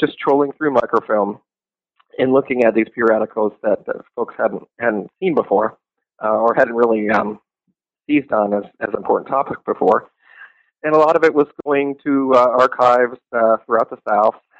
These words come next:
Um, the archive in, uh, University of North Carolina, Chapel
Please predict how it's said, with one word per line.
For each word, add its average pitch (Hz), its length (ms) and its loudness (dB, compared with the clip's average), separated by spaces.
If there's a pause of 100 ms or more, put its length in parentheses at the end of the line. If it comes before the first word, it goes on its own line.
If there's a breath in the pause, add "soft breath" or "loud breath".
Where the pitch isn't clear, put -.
(120)
Um, 110 440 -2 (1160)
the 117 260 0
archive 117 540 2 (240)
in, 107 380 -2
uh, 107 180 2
University 117 380 -2
of 117 60 -8
North 104 200 0
Carolina, 117 420 2 (280)
Chapel 113 260 -6